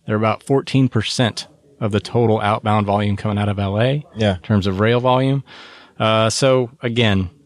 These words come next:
Speaker 1: not a big, not just, not near the size or scale of the outbound situation. There's a lot more agriculture,
Speaker 2: Yeah.
Speaker 1: uh, coming out of there,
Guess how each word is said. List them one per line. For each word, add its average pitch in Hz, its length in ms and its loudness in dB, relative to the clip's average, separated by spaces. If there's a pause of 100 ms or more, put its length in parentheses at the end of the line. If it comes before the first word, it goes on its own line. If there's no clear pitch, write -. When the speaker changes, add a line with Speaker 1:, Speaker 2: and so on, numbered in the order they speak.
(140)
Speaker 1:
not 107 300 0
a 117 60 0
big, 107 600 0
not 123 220 0
just, 110 160 -4
not 120 320 2
near 110 200 2
the 101 100 -4
size 92 640 -4 (100)
or 107 120 -4
scale 98 560 0
of 98 120 -6
the 98 120 -4
outbound 92 560 -6
situation. 95 440 -10
There's 95 100 -8
a - 20 -8
lot 110 160 -2
more 117 160 -6
agriculture, 95 680 -6 (180)
Speaker 2:
Yeah. 107 180 2 (260)
Speaker 1:
uh, 101 160 0
coming 95 300 0
out 92 120 0
of 90 60 -4
there, 85 300 -8